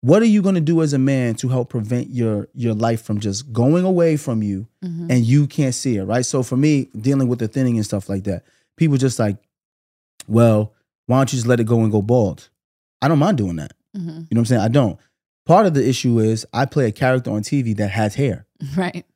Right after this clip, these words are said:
Speaker 1: So I have to maintain a certain level of hair while I'm on television.
Speaker 2: Mm-hmm.
Speaker 1: That doesn't mean that when you wake up in the morning and you realize that your hair is thin, and my hair has been thin for about six years now,
Speaker 2: Mm-hmm.
Speaker 1: that you don't feel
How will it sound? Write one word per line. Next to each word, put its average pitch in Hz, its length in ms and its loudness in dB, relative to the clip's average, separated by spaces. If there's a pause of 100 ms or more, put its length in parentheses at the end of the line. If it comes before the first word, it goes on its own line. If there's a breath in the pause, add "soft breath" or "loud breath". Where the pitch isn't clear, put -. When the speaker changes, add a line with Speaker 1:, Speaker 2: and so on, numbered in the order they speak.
(140)
Speaker 1:
So 120 480 4
I 123 240 4
have 127 380 0
to 123 140 -2
maintain 117 580 0
a 101 60 0
certain 113 400 -2
level 113 280 0
of 98 120 -4
hair 139 480 0 (360)
while 113 300 2
I'm 117 140 4
on 117 140 2
television. 113 580 -2 (120)
Speaker 2:
Mm-hmm. 175 300 -8
Speaker 1:
That 143 140 4
doesn't 151 240 2
mean 143 140 4
that 135 100 0
when 127 120 2
you 113 100 0
wake 131 180 0
up 127 100 -6
in 127 60 -4
the 120 40 -2
morning 120 280 -2
and 110 100 -2
you 107 60 -4
realize 117 320 0
that 110 160 -4
your 101 80 -4
hair 120 240 -2
is 104 140 -6
thin, 107 200 -2
and 110 80 0
my 131 120 2
hair 165 100 4
has 127 80 2
been 113 160 -4
thin 113 180 -4
for 104 120 -6
about 95 220 -4
six - 360 -6
years 113 240 2
now, 123 300 0
Speaker 2:
Mm-hmm. 170 300 -8
Speaker 1:
that 127 140 -2
you 175 80 -2
don't 160 160 0
feel 135 680 -2